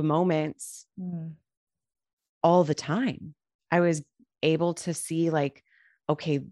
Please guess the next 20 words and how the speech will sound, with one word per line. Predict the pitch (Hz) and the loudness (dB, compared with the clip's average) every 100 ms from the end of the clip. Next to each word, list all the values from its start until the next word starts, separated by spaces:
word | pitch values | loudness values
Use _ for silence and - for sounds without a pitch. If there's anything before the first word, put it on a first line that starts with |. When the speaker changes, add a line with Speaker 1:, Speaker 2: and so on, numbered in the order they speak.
| _ | _
Speaker 1:
these | 165 160 170 | 0 2 2
are | 156 | 2
the | 151 | 4
dots | 156 147 - | 4 2 0
that | 147 | -2
are | 143 | -2
connecting, | 156 143 135 143 131 135 | 0 -2 0 -2 0 0
or | - 147 | 2 2
this | 135 160 160 147 | 6 4 4 2
worked | 151 156 135 | 2 2 2
and | 147 147 | 0 2
this | 160 - | 0 -2
didn't, | 147 165 156 147 147 | 2 2 4 0 -2
and | 147 | -2
let | 131 | 0
me | 160 | 0
try | 151 160 156 | 0 0 0
something | 165 151 156 156 | 0 0 2 4
new, | 156 156 151 | 4 4 2
and | 147 139 | 0 -2